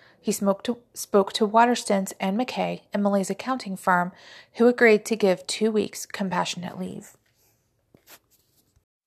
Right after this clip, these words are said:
Thanks, everyone, for sticking around to listen to this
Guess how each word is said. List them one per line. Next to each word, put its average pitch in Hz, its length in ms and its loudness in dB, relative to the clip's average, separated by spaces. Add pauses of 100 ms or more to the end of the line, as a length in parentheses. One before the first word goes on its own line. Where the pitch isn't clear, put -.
(1040)
Thanks, 370 260 -4
everyone, 208 480 0
for 214 180 -2
sticking 214 420 -4
around 190 580 -2
to 233 120 -4
listen 196 360 -4
to 185 420 -4
this 190 280 -4